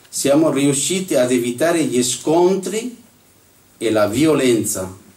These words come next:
Per esempio, quando sono tornati dalla Repubblica Centroafricana più di centomila ciadiani, eh, musulmani, che hanno fuggito,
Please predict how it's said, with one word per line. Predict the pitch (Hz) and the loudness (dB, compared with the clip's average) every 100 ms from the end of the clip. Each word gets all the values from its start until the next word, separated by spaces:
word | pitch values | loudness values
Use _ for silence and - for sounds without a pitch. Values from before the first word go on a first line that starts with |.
| _ _ _ _ - _ _ | _ _ _ _ -20 _ _
Per | 92 | -8
esempio, | 101 98 135 156 170 190 | -4 -2 0 0 0 -2
quando | - 127 117 | 2 2 2
sono | 131 135 | 2 2
tornati | 131 131 123 151 147 120 | 2 0 2 0 0 0
dalla | 107 104 98 | 2 0 0
Repubblica | 107 147 143 123 120 - | -2 0 0 0 -2 0
Centroafricana | 120 110 110 - 110 135 127 107 101 - - - _ | 0 0 -2 -4 -4 0 2 0 -2 -10 -20 -20 _
più | 208 247 262 262 | -2 4 4 4
di | 143 147 - | 0 -4 -2
centomila | 156 139 135 127 151 143 107 101 - - | 0 0 0 2 2 2 0 -2 -6 -10
ciadiani, | - 113 117 135 156 196 - - - - - - | -4 -2 0 0 2 2 -2 -14 -20 -20 -20 -18
eh, | - 127 - | -6 -4 -4
musulmani, | 98 123 151 139 127 117 123 151 202 - - - - - | -2 2 2 2 2 2 2 2 0 -4 -18 -20 -20 -8
che | 107 | -4
hanno | 113 | -2
fuggito, | 110 156 151 127 147 165 165 | -2 -2 -2 0 -2 0 -2